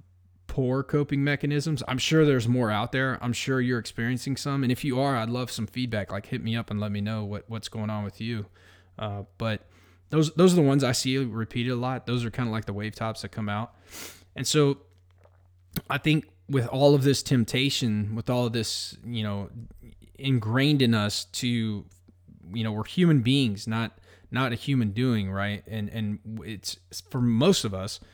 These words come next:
that temptation is there, and we get this level of attachment to the things that we do or the things that we can find joy in, uh, be it food, alcohol, sex, uh, shutting down. Some of us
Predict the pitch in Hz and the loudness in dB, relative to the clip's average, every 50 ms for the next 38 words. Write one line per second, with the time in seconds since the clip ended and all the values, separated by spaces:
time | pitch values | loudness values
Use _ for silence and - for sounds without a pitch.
0 | - - - _ _ - 120 117 - - - 151 143 135 123 - - 143 151 160 | -20 -20 -20 _ _ -4 -4 -4 -4 -4 -2 0 0 0 0 0 0 2 2 2
1 | 156 - - 127 110 107 101 98 98 - - 120 127 139 135 120 104 101 98 101 | 2 0 -2 -2 -2 -2 -2 -4 -6 -10 -6 -2 0 0 2 0 0 -2 -4 -8
2 | - - 117 113 110 113 110 123 135 - - 117 113 - 120 127 135 143 143 135 | -8 -6 -2 -2 -2 0 0 0 -2 0 -2 -4 -4 -2 0 0 2 4 4 2
3 | 123 113 101 - - - 127 139 143 - - - 104 104 98 - _ - - - | 2 0 -2 -4 -4 -2 0 0 0 -2 -2 -2 -2 -4 -4 -6 _ -12 -8 -4
4 | 131 120 113 113 110 101 - - - - - - - _ - - 117 - - 139 | -2 -2 0 0 -2 -4 -8 -12 -20 -20 -20 -20 -20 _ -6 -4 -4 0 2 2
5 | 131 131 123 104 123 87 98 117 104 101 107 123 131 131 123 117 104 101 - - | 4 4 2 2 -2 -4 -4 -4 -4 -2 0 2 2 2 2 0 -2 -4 -6 -8
6 | 107 107 104 101 98 98 107 101 - - 135 135 135 120 104 127 110 - 123 120 | -8 -6 -6 -6 -6 -6 -8 -6 -4 -2 0 2 2 0 0 -2 -4 -2 -4 -2
7 | - 123 110 101 - - 135 127 127 123 113 107 98 101 117 120 127 131 131 123 | -2 -2 -4 -4 -4 -4 -2 0 0 0 0 0 0 0 0 0 2 2 2 0
8 | 117 98 98 101 98 101 101 101 98 - - - - - _ _ _ - - - | 0 -2 -4 -6 -6 -6 -6 -6 -8 -10 -14 -20 -20 -20 _ _ _ -14 -12 -10
9 | 110 110 107 104 - - 117 120 123 117 110 - - - _ _ _ _ _ _ | -10 -10 -12 -12 -10 -6 -4 -2 -2 -2 -4 -6 -10 -18 _ _ _ _ _ _
10 | _ _ _ - - - - 147 139 127 123 120 - - 127 123 113 120 117 117 | _ _ _ -20 -20 -8 -4 -2 0 0 0 0 0 0 -2 0 0 -2 -2 -2
11 | 110 107 101 - - - - 131 117 113 110 101 - - - - - - - - | -2 -4 -4 -4 -4 -2 -2 0 0 0 -2 -4 -4 -6 -6 -6 -6 -6 -8 -8
12 | - 123 - 101 101 - - - - - - 156 151 147 143 131 127 127 131 139 | -10 -12 -12 -12 -14 -12 -10 -6 -2 2 4 6 6 6 6 6 4 4 2 2
13 | 135 113 95 - - 143 147 143 135 139 123 - - - | 0 -2 -4 -4 -2 -2 0 0 0 0 0 -2 -4 -4